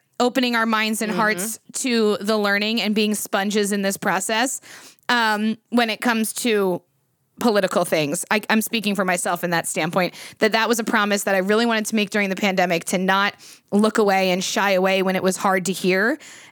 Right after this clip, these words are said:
Speaker 1: um, just because I'm so privileged enough that I can do that. And I think that we live in a world now where we quite literally can't, because now it's directly affecting everybody in one way or another. But we'll get to that later. Kim K at the Met.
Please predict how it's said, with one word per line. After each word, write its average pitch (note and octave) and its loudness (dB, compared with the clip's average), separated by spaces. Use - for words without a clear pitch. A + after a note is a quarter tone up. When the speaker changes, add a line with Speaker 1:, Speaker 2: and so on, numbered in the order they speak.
Speaker 1:
um, F#3+ 0
just - -4
because G#3+ 0
I'm G#3 0
so G3+ -6
privileged G3+ -2
enough A3 -4
that G3 -2
I G3 0
can G#3+ -2
do D#3+ 2
that. D3 -4
And F#3 0
I G3 0
think G3+ 0
that F#3 2
we G3 2
live F#3+ 2
in G3 2
a F3+ 2
world F3+ 2
now G#3 2
where F#3 2
we F#3 0
quite C#4 0
literally D#4+ 2
can't, A#3+ -2
because A3 2
now G#3+ 0
it's A3 -4
directly A3 0
affecting G#3+ -2
everybody F#3+ 2
in F#3 0
one G3 2
way F#3+ 2
or F3+ 2
another. F3 0
But F#4 2
we'll C#5 2
get G4+ 0
to D#4+ 0
that A3 2
later. G3+ 2
Kim A4+ 0
K G#4 0
at G4 -2
the D#4+ 0
Met. C#4 0